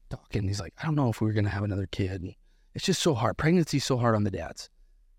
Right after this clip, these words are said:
And I'm like, "Yes, it is." And he's, he,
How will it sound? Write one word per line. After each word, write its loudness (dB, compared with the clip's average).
And 4
I'm 6
like, 4
"Yes, 4
it 0
is." -2
And 2
he's, -4
he, -2